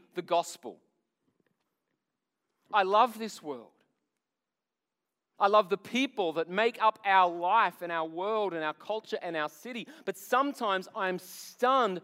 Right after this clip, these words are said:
by how blind we are to the re-, reality of God and the imminent return of Christ. Judgment and destruction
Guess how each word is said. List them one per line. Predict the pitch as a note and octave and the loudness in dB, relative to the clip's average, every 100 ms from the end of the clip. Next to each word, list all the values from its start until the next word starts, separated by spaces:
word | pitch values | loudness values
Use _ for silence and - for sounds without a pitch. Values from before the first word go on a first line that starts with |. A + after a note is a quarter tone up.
| - - | -12 -4
by | F#3+ | -2
how | F#3+ G3 | 2 2
blind | E3+ E3 F3+ A3 C4+ C#4 B3+ | 0 -6 -4 2 4 2 -2
we | A#3 G3 | -2 2
are | E3+ F3+ | 4 2
to | - | -2
the | F#3 | -8
re-, | F3 E3 G#3+ E3+ | -6 0 0 0
reality | F#3 G3 G3+ B3+ C4+ A#3+ A#3+ | -4 0 4 4 0 -4 -8
of | G3+ D#3 | -8 -4
God | G#3 G3 F#3+ | 2 2 2
and | F#3 | -2
the | G3 | -6
imminent | - A#3+ B3+ B3+ B3 - _ | -6 -4 -2 -2 -4 -8 _
return | G3 - - G#3 A3 A3 G#3+ - | -18 -16 -6 -2 0 0 -4 -10
of | G3+ | -10
Christ. | - - G3+ E3+ - _ _ _ _ _ _ _ _ _ _ _ _ _ _ _ _ _ E3+ | -10 -6 -2 -2 -6 _ _ _ _ _ _ _ _ _ _ _ _ _ _ _ _ _ -6
Judgment | G3 A#3 A3+ A3 F#3 | 4 4 4 -2 -6
and | F3 F3 | -4 -6
destruction | E3+ - - A#3+ A#3+ - G3 | -6 -10 -2 0 0 -4 -6